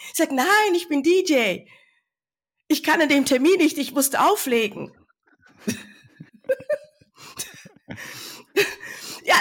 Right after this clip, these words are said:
dumm gelaufen. Äh, oder, äh, ein, ein anderen Bekannter von mir, der, ähm, äh,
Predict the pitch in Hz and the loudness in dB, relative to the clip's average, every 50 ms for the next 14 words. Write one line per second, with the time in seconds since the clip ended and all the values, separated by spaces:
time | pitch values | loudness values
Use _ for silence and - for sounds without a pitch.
0 | - 277 233 302 349 330 320 330 339 427 - 480 508 494 - 262 233 214 - - | 2 2 2 2 2 4 4 4 4 6 6 4 4 2 0 -6 -8 -10 -10 -14
1 | - - - - - - - 254 269 339 403 - - - 302 330 349 330 302 285 | -18 -18 -16 -16 -10 -2 0 2 2 2 0 -4 -4 0 2 2 4 4 4 6
2 | 269 269 269 262 - - - _ _ _ - - 233 247 240 240 240 - - 247 | 6 4 4 2 -2 -12 -20 _ _ _ -2 0 2 2 2 2 0 2 2 2
3 | 254 254 262 - 269 269 269 - - 277 311 302 302 294 247 269 277 277 254 277 | 2 2 2 2 0 0 2 2 2 2 2 2 2 2 2 0 -2 0 0 0
4 | 302 - 330 - - 285 269 247 233 240 247 269 302 320 339 320 - - - - | 0 0 -2 -2 0 -2 0 0 0 0 2 2 2 2 0 -2 -12 -20 -20 -20
5 | - - - - - 240 247 240 233 233 233 220 220 - - - 214 208 202 208 | -20 -20 -16 -8 -4 -2 0 2 4 4 2 2 2 0 -2 0 0 0 2 0
6 | 202 202 208 208 202 - - - - - - 175 | 0 0 -2 -4 -6 -10 -14 -20 -14 -6 -4 -4